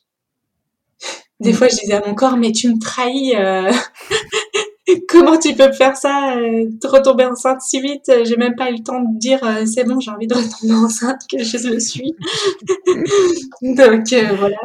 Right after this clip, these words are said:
Speaker 1: bah, c'est comme ça. C'est, c'est comme ça, ça s'est
Speaker 2: Ouais.
Speaker 1: fait comme ça. Euh, et cette deuxième grossesse, du coup, en suivi, c'était à la carte. C'est-à-dire que
Speaker 2: D'accord.
Speaker 1: là,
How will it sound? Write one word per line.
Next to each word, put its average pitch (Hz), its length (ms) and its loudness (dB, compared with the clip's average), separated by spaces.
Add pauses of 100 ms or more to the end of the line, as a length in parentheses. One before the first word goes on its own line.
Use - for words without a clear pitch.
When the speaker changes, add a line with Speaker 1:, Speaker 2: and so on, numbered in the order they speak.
(100)
Speaker 1:
bah, - 120 -2
c'est 202 160 -12
comme 190 180 -4
ça. - 160 -16 (440)
C'est, 196 540 -4
c'est 226 180 -14
comme 220 180 -8
ça, 226 220 -6
ça 233 140 -10
s'est - 140 -6
Speaker 2:
Ouais. 202 60 -4
Speaker 1:
fait 226 180 -8
comme 208 120 -10
ça. 214 360 -8 (640)
Euh, 180 880 -4 (120)
et 220 120 -6
cette 220 320 -4
deuxième 220 400 -2
grossesse, 208 580 -4
du 202 280 -10
coup, 247 340 -10
en 214 140 -8
suivi, 202 800 -10
c'était 226 1000 -8 (100)
à 208 140 -4
la 202 100 -2
carte. - 540 -14 (880)
C'est-à-dire 208 460 -8
que - 120 -14
Speaker 2:
D'accord. 202 280 2
Speaker 1:
là, 262 120 -4